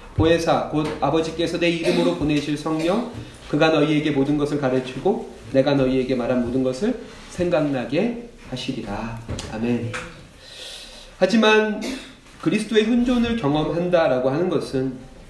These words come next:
신앙 고백과 같이 소극적인 차원이 아니라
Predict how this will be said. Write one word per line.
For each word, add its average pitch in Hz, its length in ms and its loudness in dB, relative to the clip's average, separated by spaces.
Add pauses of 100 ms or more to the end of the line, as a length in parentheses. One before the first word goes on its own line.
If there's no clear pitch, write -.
(760)
신앙 220 380 2
고백과 - 400 6
같이 143 220 0
소극적인 160 840 0
차원이 170 380 0
아니라 117 460 -4